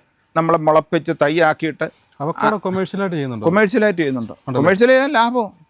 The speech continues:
Speaker 2: ആണല്ലേ?
Speaker 1: പിന്നെ വലിയ മെയിൻ്റനൻസ് ഇല്ലാത്ത ഒരു കൃഷിയല്ലേ?
Speaker 2: ആ, ആ.
Speaker 1: ആ, ഓരോ മരത്തുനിന്ന്, എനിക്കറിയാവുന്നുള്ള ഒരു മരത്തുനിന്ന് ഇവിടെ ഒരു പാറമലയിൽ ഒരു മരമുണ്ട്. അവർ പതിനായിരം രൂപയ്ക്ക് ഫ്രൂട്ട് വിൽക്കുന്നുണ്ട്.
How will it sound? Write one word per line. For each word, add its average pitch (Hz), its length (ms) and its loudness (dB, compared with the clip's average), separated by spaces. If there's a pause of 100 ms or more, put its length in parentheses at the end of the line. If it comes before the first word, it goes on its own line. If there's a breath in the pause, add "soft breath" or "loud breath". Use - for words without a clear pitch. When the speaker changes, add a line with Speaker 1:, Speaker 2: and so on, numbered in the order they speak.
(140)
Speaker 2:
ആണല്ലേ? 107 240 -14 (260)
Speaker 1:
പിന്നെ 220 200 4 (680)
വലിയ 196 240 4
മെയിൻ്റനൻസ് 202 380 -2
ഇല്ലാത്ത 214 300 2
ഒരു 208 160 4
കൃഷിയല്ലേ? 160 420 0 (500)
Speaker 2:
ആ, 117 80 -12 (220)
ആ. 101 40 -14 (580)
Speaker 1:
ആ, 156 100 4 (100)
ഓരോ 190 240 2
മരത്തുനിന്ന്, 196 460 0 (420)
എനിക്കറിയാവുന്നുള്ള 220 640 2 (140)
ഒരു 208 180 0
മരത്തുനിന്ന് 196 400 -2
ഇവിടെ 190 160 0 (360)
ഒരു 262 100 0 (100)
പാറമലയിൽ 202 540 0
ഒരു 185 160 -4
മരമുണ്ട്. 160 380 0
അവർ 165 80 0 (140)
പതിനായിരം 190 540 0
രൂപയ്ക്ക് 180 340 0
ഫ്രൂട്ട് 165 360 -4
വിൽക്കുന്നുണ്ട്. 139 480 -4